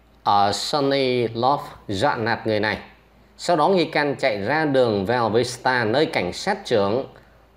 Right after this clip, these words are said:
là ông Power đã chặn anh ta lại.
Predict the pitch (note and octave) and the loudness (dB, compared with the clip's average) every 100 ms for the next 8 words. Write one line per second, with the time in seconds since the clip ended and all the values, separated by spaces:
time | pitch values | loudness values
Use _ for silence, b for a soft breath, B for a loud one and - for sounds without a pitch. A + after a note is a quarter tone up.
0 | _ _ _ - A#2+ D3 C3+ C3+ A#2 - | _ _ _ -2 2 4 4 2 0 -4
1 | C3 A#2+ A#2 G#2+ F#2+ - C#3 - C#3 A2+ | 0 4 4 2 0 -2 -4 0 -2 0
2 | B2+ B2 A2+ G#2+ A2 A2+ | 0 0 0 0 0 -2